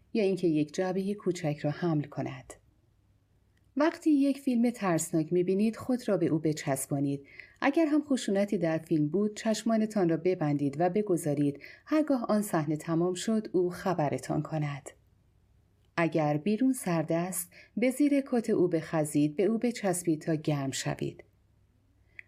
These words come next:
بگذارید او تکه‌ای از مبلمان منزل را جابجا کند.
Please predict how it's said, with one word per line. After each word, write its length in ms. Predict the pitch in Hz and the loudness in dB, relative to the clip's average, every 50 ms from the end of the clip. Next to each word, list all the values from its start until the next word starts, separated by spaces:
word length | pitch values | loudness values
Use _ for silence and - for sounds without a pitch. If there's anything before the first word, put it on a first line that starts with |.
| _ - | _ 0
بگذارید 560 | 302 330 339 339 311 311 311 302 294 285 269 | 0 2 4 4 4 4 4 4 4 4 4
او 100 | - 277 | 2 2
تکه‌ای 440 | 269 - 262 240 220 - 247 247 254 | 2 2 0 0 2 2 2 2 2
از 200 | 247 247 240 - | 2 2 2 0
مبلمان 500 | 220 196 175 175 180 170 180 196 214 220 | 0 2 2 2 2 4 2 2 2 2
منزل 440 | 208 202 185 175 160 156 165 160 156 | 2 2 2 2 2 2 0 0 0
را 140 | 170 165 160 | 0 -2 0
جابجا 560 | 165 - 170 147 151 139 135 - - 139 135 | 0 0 0 0 2 0 0 0 0 -2 -2
کند. 480 | - - 143 139 135 131 139 147 - | -2 -4 -4 -4 -4 -6 -8 -10 -12